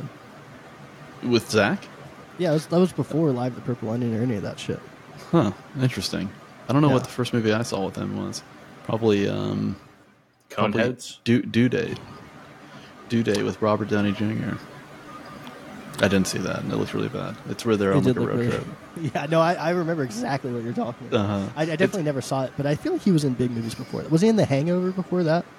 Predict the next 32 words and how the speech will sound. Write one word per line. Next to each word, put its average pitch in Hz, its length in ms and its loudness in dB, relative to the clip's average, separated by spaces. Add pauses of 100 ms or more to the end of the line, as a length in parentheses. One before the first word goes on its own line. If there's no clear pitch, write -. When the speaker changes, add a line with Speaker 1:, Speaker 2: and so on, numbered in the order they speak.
(120)
Speaker 2:
He 123 80 0
was, 101 460 0
yeah. 104 160 2
He, 120 80 0
The 117 200 0
Hangover, 170 380 2
though, 107 160 2
I 101 60 2
feel 120 160 -2
like 101 100 -2
he 113 120 -2
was, 98 280 -4
maybe 156 200 4
that's, 139 160 2
like, 110 100 -2
what 101 240 0 (240)
blasted 90 520 -2
him 98 220 0
into 90 540 -4 (340)
a 90 60 -2
household 95 480 0
name, 98 560 0
but 92 240 2
I - 80 -18
Speaker 1:
Yeah. 123 200 2
Speaker 2:
feel 135 120 4
like 110 80 -2
he 117 80 0
was 95 100 -4
big 98 220 0
before 92 300 -4
that. 78 260 -10